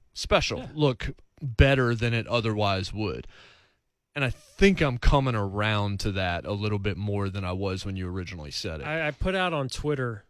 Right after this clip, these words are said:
Speaker 2: on, uh, Wednesday as we were live tweeting this show, I said, you know, Velveteen, and it was meant more as just a sort of a joke and, and maybe a sarcastic shot at Randy Orton, but I said that Velveteen Dream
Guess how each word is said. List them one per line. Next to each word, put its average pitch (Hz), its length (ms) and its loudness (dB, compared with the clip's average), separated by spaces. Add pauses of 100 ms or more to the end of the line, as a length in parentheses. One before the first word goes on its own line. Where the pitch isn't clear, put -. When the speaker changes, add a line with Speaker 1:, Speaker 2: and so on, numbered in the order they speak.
(300)
Speaker 2:
on, 113 440 -12
uh, 110 200 -12
Wednesday 117 540 -8
as 110 140 -10
we 120 100 -8
were 110 120 -10
live 110 340 -10
tweeting 113 460 -16 (140)
this 117 140 -18
show, 139 380 -12
I 113 80 -10
said, 117 320 -10
you 113 60 -12
know, 107 260 -12 (1040)
Velveteen, 160 560 -4
and 170 140 2
it 165 100 2
was 156 160 2
meant 185 260 2
more 151 340 2
as 120 180 -2
just 131 300 -4 (200)
a 131 80 -10
sort 143 320 -2
of 117 80 -8
a 117 60 -12
joke 110 600 -8
and, 104 240 -12
and 110 240 -14
maybe 127 300 -6
a 117 60 -4
sarcastic 117 760 -8
shot 110 360 -6
at - 80 -12
Randy 107 340 -6
Orton, 113 340 -6
but 113 140 -6
I 110 80 -6
said 117 360 -4
that 117 200 -12 (460)
Velveteen 156 580 2
Dream 135 640 -2